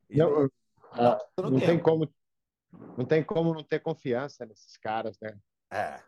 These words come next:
Speaker 2: Principalmente pós-temporada, né?
Speaker 1: Exato.
Speaker 2: Pro-, não vai,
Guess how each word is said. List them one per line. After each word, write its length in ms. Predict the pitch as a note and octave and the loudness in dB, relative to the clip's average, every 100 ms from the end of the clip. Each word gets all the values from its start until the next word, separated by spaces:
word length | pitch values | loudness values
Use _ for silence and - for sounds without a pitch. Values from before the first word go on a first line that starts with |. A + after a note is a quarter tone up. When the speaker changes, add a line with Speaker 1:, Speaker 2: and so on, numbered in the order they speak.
| _ _ _ | _ _ _
Speaker 2:
Principalmente 680 | D3 D3+ - D3 B2+ C#3+ D3 | -6 -6 -6 -6 -4 -6 -8
pós-temporada, 840 | - D#3 - E3 D#3+ B2 A#2 A2 | -2 -2 0 0 2 2 2 -4
né? 120 | - _ _ _ _ _ _ _ _ G2 | -14 _ _ _ _ _ _ _ _ -4
Speaker 1:
Exato. 560 | F2 - D#2 D#2 - - | -2 -2 -4 -6 -14 -10
Speaker 2:
Pro-, 240 | C#3+ C3 _ _ _ _ _ - _ _ _ _ _ - | -8 -8 _ _ _ _ _ -20 _ _ _ _ _ -14
não 260 | A#2 B2 | -8 -6
vai, 480 | A2+ C3 D3 C#3 B2 | 0 2 2 2 0